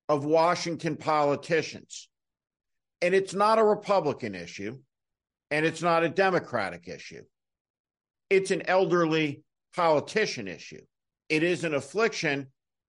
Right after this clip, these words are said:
that is as equally shared by Dianne Feinstein as it is by Mitch McConnell.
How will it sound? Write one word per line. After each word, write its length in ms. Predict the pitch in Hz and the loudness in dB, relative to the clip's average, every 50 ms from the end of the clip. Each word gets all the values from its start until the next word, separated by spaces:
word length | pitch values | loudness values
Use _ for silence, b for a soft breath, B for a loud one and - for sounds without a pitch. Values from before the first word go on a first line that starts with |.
| _ _ _ _ - | _ _ _ _ 0
that 160 | 165 165 156 | 0 2 2
is 180 | 160 151 - - | 2 0 0 0
as 240 | 151 139 113 - 185 | -2 -2 -2 -4 -6
equally 440 | 220 214 - 208 202 185 175 170 | -6 -4 0 2 2 2 2 0
shared 420 | - - - 180 175 170 165 151 139 | -2 -2 0 2 4 4 4 4 4
by 200 | 165 156 151 147 | 2 2 2 0
Dianne 540 | 123 160 151 147 147 151 151 147 139 131 - | 0 0 0 0 0 -2 -2 -4 -6 -8 -4
Feinstein 840 | - 185 196 202 196 175 - - - 117 104 98 98 98 107 123 131 _ _ _ _ _ _ _ _ _ _ - | -2 0 0 0 0 -2 -4 -8 -8 -6 -6 -4 -4 -6 -6 -8 -10 _ _ _ _ _ _ _ _ _ _ -2
as 200 | 147 151 139 135 | 0 0 2 2
it 80 | 156 147 | 2 4
is 240 | 143 143 147 143 | 4 4 2 0
by 220 | 147 - 165 160 151 | 2 2 2 2 4
Mitch 300 | 143 131 127 127 - 135 | 2 0 -2 -2 -4 -10
McConnell. 580 | 147 147 - 175 190 196 190 160 110 - - | -10 -8 -2 0 0 2 2 0 -2 -6 -12